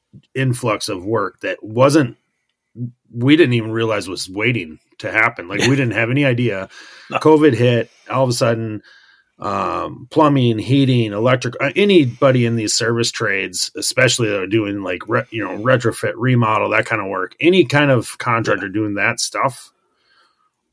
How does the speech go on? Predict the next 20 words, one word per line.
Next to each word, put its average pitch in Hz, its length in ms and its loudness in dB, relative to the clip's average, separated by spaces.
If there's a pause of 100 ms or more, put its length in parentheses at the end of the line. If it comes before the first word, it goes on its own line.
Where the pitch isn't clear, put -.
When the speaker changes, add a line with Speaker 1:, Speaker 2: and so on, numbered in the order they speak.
Speaker 1:
all 131 200 6
of 135 60 4
a 135 80 4
sudden 110 380 0
had, 98 320 0
like, 92 260 -6
more 110 360 0
work 101 220 -4
than 98 120 -10
you 90 60 -10
could - 200 -12
ever 139 300 4
possibly 101 560 -2
take 90 280 -8
on. 71 220 -18 (340)
Right. 85 200 -4
Speaker 2:
Yeah. 98 140 2 (680)
Speaker 1:
Um, 110 560 2 (680)
twenty 143 420 2
twenty-one, 151 1120 4